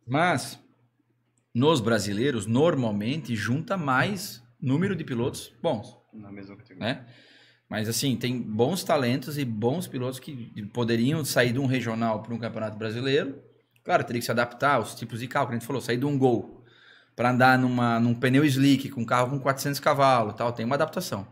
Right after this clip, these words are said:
Speaker 1: é diferente. Mas que teriam potencial para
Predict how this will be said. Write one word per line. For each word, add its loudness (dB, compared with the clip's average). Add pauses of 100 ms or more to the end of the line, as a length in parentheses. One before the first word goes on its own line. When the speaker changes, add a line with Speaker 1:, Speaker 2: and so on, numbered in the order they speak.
Speaker 1:
é -12
diferente. -2 (540)
Mas 4
que -6
teriam 2
potencial 4
para 4